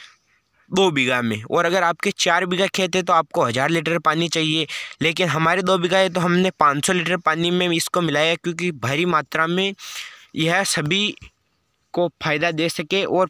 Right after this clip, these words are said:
पूरे खेत में आ सके। तो आपको पाँच सौ लीटर में इन सारी दवाइयों को मिलाना है। तो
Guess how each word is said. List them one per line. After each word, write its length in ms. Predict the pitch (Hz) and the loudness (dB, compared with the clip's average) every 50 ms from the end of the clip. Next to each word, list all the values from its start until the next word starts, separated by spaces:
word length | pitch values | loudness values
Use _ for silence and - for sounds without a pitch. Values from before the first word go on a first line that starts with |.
| - | 0
पूरे 180 | - 165 170 185 | -2 -2 0 -2
खेत 280 | - - 170 151 143 - | -2 -2 -2 -2 -2 0
में 120 | 151 147 143 | 0 0 0
आ 80 | 139 | 0
सके। 260 | 135 - 147 139 165 165 | -2 -4 -6 -4 -4 -2
तो 120 | 160 170 | 0 2
आपको 280 | 160 160 151 - - 180 | 2 2 2 0 -6 -2
पाँच 320 | - 165 151 143 147 - | 0 2 2 2 2 0
सौ 60 | - 190 | 0 0
लीटर 280 | 185 175 160 170 180 180 | -2 -2 -2 0 0 0
में 260 | 180 185 185 185 165 - - - - - - - - - _ _ - | 2 0 0 -2 -2 -6 -10 -16 -14 -14 -16 -16 -18 -20 _ _ 0
इन 120 | 175 185 180 | 0 0 0
सारी 300 | - - 165 156 165 180 | 0 -2 0 0 0 0
दवाइयों 380 | 170 160 165 165 165 165 175 170 | 2 2 2 2 4 2 2 2
को 100 | - 175 | 2 2
मिलाना 360 | 156 147 135 139 143 156 165 160 | 2 2 2 0 0 0 0 0
है। 220 | 156 160 160 151 143 - _ _ _ _ _ _ _ _ _ _ _ _ _ - - - - _ _ | 0 0 0 -2 -4 -8 _ _ _ _ _ _ _ _ _ _ _ _ _ -18 -18 -18 -20 _ _
तो 220 | - 175 175 160 | 0 2 2 2